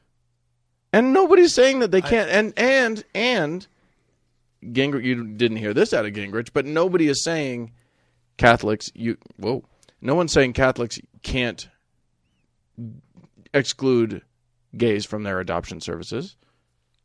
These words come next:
Speaker 1: No one's saying that.
Speaker 2: No, exactly. You just don't get
Speaker 1: You just
Speaker 2: our
Speaker 1: don't,
Speaker 2: money.
Speaker 1: you just don't get public money to do it.
Speaker 2: Right. I, as a gay man,
Speaker 1: Yeah.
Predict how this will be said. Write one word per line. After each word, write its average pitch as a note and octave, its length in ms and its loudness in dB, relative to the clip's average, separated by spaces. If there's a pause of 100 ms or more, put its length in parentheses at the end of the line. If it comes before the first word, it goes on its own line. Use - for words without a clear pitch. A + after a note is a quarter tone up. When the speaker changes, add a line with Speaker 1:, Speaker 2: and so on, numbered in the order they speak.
(140)
Speaker 1:
No C#3 100 2
one's E3+ 180 0
saying A#3 240 0
that. E2 160 -10 (180)
Speaker 2:
No, C4+ 180 -6
exactly. A#2 520 -8 (160)
You F3+ 120 -4
just C#3 320 -2
don't B2 200 -6
get A#2+ 100 -12
Speaker 1:
You D3 120 6
just E3+ 160 4
Speaker 2:
our D#3+ 40 2
Speaker 1:
don't, E3+ 140 6
Speaker 2:
money. - 220 -4
Speaker 1:
you D#3 100 0
just E3 180 0
don't E3 180 4
get D3+ 360 2
public C#3+ 340 0
money C#3+ 260 2
to A#2+ 100 -2
do E3 200 6
it. F2+ 180 -6
Speaker 2:
Right. G#2 240 -10 (1160)
I, E3+ 200 0
as C#3+ 120 -4
a C#3+ 60 -6
gay C#3+ 180 -6
man, A#2+ 440 -10 (1300)
Speaker 1:
Yeah. F#2+ 300 -6